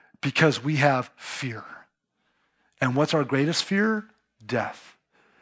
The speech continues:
And so everything that we just read gives us hope and comfort over all our fears, really, but especially death. And so how good is it of God that he has truly given us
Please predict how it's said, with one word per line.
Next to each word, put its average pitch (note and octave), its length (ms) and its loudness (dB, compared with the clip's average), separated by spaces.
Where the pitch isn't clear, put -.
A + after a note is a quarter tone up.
And D3 100 2
so E3+ 280 6
everything D4 380 2
that D4 60 0
we C4 100 -2
just G#3 240 -2
read D#3 500 4
gives A#3+ 300 2
us - 280 2
hope - 560 2
and G3 140 2
comfort A#3+ 320 2
over F#3 260 2
all A#3+ 380 4
our D#3+ 160 6
fears, B2 580 -4
really, A#3 440 2
but F3 100 4
especially F#3 840 4
death. G#3 500 4
And F3 80 -2
so A3+ 160 6
how G3+ 480 6
good B3+ 340 4
is G3 260 0
it G#3 100 2
of D#3+ 280 2
God D3 460 2
that F3 100 4
he B3+ 140 8
has A3+ 180 6
truly B3+ 360 0
given F#3 320 2
us C3 360 0